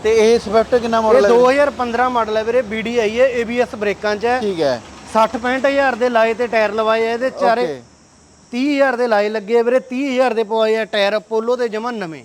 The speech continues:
Speaker 1: ਕਿੰਨਾ ਰੇਟ ਹੈ?
Speaker 2: ਫਰੰਟ ਸ਼ੀਸ਼ਾ ਨਾਲ ਦਾ, ਸੱਤਰ ਹਜ਼ਾਰ ਚੱਲੀ ਹੈ।
Speaker 1: ਹੂੰ, ਹੂੰ।
Speaker 2: ਪੰਦਰਾਂ ਮਾਡਲ ਹੈ, ਸਾਢੇ ਚਾਰ ਲੱਖ ਰੁਪਇਆ ਡਿਮਾਂਡ ਹੈ, ਬਾਕੀ ਮੌਕੇ ਤੇ ਨੈਗੋਸ਼ੀਏਸ਼ਨ।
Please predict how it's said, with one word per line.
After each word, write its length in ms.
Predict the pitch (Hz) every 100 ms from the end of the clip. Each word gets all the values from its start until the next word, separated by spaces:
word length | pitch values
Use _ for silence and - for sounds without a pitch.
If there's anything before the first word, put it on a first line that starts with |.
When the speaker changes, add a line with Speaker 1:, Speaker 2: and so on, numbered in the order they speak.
| -
Speaker 1:
ਕਿੰਨਾ 200 | 175 175
ਰੇਟ 160 | 170
ਹੈ? 40 | 170
Speaker 2:
ਫਰੰਟ 260 | 214 220
ਸ਼ੀਸ਼ਾ 380 | 208 240 - 240
ਨਾਲ 300 | 220 185 185
ਦਾ, 140 | 214
ਸੱਤਰ 360 | 240 220 - 226
ਹਜ਼ਾਰ 240 | 233 240
ਚੱਲੀ 380 | 202 196 180 196
ਹੈ। 160 | 220 233
Speaker 1:
ਹੂੰ, 160 | 185 175
ਹੂੰ। 200 | 151 131
Speaker 2:
ਪੰਦਰਾਂ 380 | 214 208 226 240
ਮਾਡਲ 300 | 190 160 156
ਹੈ, 120 | 131 - _ _ -
ਸਾਢੇ 300 | 208 226 285
ਚਾਰ 240 | 262 247
ਲੱਖ 220 | 233 226 233
ਰੁਪਇਆ 260 | 208 233
ਡਿਮਾਂਡ 360 | 202 196 190 202
ਹੈ, 80 | 226
ਬਾਕੀ 300 | 220 214 233
ਮੌਕੇ 340 | 214 202 226
ਤੇ 100 | 202
ਨੈਗੋਸ਼ੀਏਸ਼ਨ। 680 | 208 165 156 143 156 131